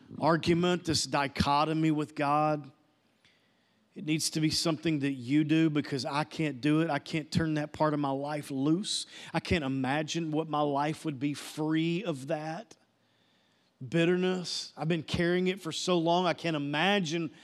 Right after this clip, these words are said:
how much more energy or mental real estate I would get back. I would feel like a completely different person. I might as well just hold on to that and live with it and keep building fences around that.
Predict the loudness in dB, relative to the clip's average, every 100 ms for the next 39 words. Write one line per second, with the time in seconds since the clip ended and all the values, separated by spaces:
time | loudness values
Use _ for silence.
0 | -20 0 4 4 2 2 2 2 2 4
1 | 4 2 2 2 4 2 2 2 2 2
2 | 2 0 0 2 4 4 2 2 0 2
3 | 4 4 2 -2 2 4 4 0 2 4
4 | 4 4 0 0 -2 2 2 4 2 2
5 | 0 -6 -4 0 0 2 2 2 -2 -2
6 | 4 6 6 4 4 2 4 0 0 4
7 | 6 6 6 4 4 6 4 2 4 6
8 | 6 2 -8 0 4 4 6 6 6 4
9 | 2 4 2 4 0 -2 2 4 4 4
10 | 6 6 4 2 2 2 4 4 4 4
11 | 2 -2 -12 2 4 6 6 6 6 6
12 | 6 6 6 4